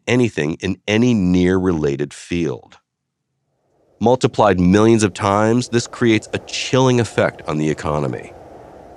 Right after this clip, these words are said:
Even if the legal action has no merit,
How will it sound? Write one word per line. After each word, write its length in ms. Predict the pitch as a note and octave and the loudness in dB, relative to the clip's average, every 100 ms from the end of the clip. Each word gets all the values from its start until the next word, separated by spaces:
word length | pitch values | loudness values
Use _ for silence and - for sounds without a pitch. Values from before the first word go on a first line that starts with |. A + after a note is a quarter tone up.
| - - - - - - - _ _ _ _ _ _ | -20 -20 -20 -20 -20 -20 -20 _ _ _ _ _ _
Even 240 | B2+ B2+ C#3 | 0 2 2
if 120 | C3 | 0
the 80 | G#2 | 0
legal 400 | G2 C3 B2+ A2+ | 2 2 2 0
action 380 | F2+ E2+ - F2 | 0 0 -2 -6
has 200 | F2 E2+ | -4 -2
no 220 | F2+ F2+ | 0 0
merit, 640 | D2 D#2 A#2 D3 C2 - | 0 0 0 0 -2 -8